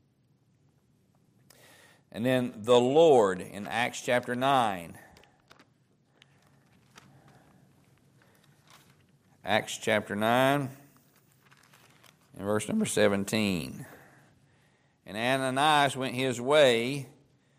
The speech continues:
and entered into the house, and putting his hands on him, said, 'Brother Saul, the Lord,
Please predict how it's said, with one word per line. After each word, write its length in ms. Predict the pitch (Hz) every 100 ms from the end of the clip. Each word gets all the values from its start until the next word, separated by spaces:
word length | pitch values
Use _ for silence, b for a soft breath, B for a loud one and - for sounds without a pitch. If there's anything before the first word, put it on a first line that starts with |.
| _ _ _
and 160 | 95
entered 300 | 110 123 127
into 260 | 123 117 123
the 140 | 113
house, 500 | 104 110 113 123 131
and 140 | 98 98
putting 260 | 120 113
his 220 | 113 110 -
hands 320 | 123 123 110
on 200 | 110 107
him, 280 | 110 110 107
said, 320 | - 110 98
'Brother 240 | 131 131
Saul, 580 | 117 160 180 - - - _ _ _ _ _ _ _ 95
the 180 | 117
Lord, 760 | 117 113 170 185 110 107 120 135